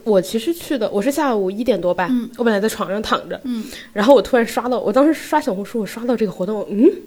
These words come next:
Speaker 1: 然后我就马上开始换衣服。<laughs> 然后两点出门就，然后，呃，大概两点半多就出现在了西单。
Speaker 2: 嗯。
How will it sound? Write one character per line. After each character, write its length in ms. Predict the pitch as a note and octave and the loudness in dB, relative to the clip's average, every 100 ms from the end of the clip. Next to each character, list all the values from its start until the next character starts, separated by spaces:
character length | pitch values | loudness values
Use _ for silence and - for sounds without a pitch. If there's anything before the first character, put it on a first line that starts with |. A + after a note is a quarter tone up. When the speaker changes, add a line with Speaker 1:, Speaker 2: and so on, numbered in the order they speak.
| - - - - - | -20 -20 -20 -18 -4
Speaker 1:
然 120 | G#3 | 2
后 120 | A#3+ | 4
我 60 | G3+ | 6
就 60 | |
马 140 | B3+ G3+ | 4 2
上 80 | A#3 | 0
开 100 | A#3 | 0
始 60 | |
换 180 | - A3 | 2 0
衣 80 | A3 | 2
服。 160 | B3 - - F#4+ F4 - G#4+ C5+ A#4 C5 - - | 4 4 4 -2 0 2 6 8 8 4 2 -4
<laughs> 1000 | - - - - - - - - - - | -4 -2 -4 -6 -10 -6 -6 -8 -8 -2
然 160 | G3+ A3 | 2 6
后 100 | B3+ | 6
两 200 | G#3+ B3 | 6 8
点 180 | A#3 | 8
出 160 | G3 D4 | 6 2
门 260 | C4 G#3 A3+ | 2 2 0
就， 140 | G#3 | -2
然 140 | E3+ G3 | 0 0
后， 260 | A#3 G#3+ - | 0 -2 -2
呃， 180 | F#3+ C4+ | 0 0
大 120 | A#3+ | 4
概 120 | A3+ | 4
两 120 | G#3 G3 | 4 2
点 160 | G#3 | 0
半 280 | F3+ G#3 D#3+ - _ - - | 0 0 -2 -10 _ -20 -4
多 300 | G#3+ F#3+ F#3 - | 2 2 0 -4
就 80 | G#3 | -8
出 160 | - | -4
现 160 | G#3 G#3+ | -2 0
在 80 | G3+ | 0
了 80 | F#3 | -2
西 160 | F#3+ | -2
单。 200 | G3 G3 A#3 | -2 -2 -2
Speaker 2:
嗯。 200 | A#3 | -4